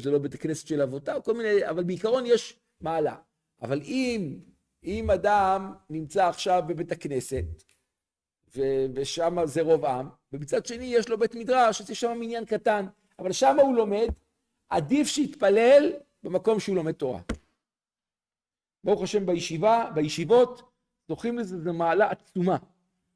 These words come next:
וזה המקום שלך של לימוד תורה קבוע, שם תתפלל גם. נכון? כולם ככה? שמשנים מקום. אלא אם כן אתה הולך לחברותא שלך, אבל בדרך כלל,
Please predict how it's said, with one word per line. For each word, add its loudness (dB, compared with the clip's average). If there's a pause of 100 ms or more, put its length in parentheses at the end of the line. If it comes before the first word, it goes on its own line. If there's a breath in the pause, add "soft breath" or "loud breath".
(260)
וזה 2
המקום 2
שלך -4
של 2
לימוד -2
תורה 2
קבוע, 4 (440)
שם 2
תתפלל 2
גם. -6 (2250)
נכון? 0
כולם 2
ככה? 6 (100)
שמשנים -4
מקום. -2 (520)
אלא -4
אם -8
כן 2
אתה 4
הולך 2
לחברותא -4
שלך, -8 (380)
אבל -8
בדרך -6
כלל, 2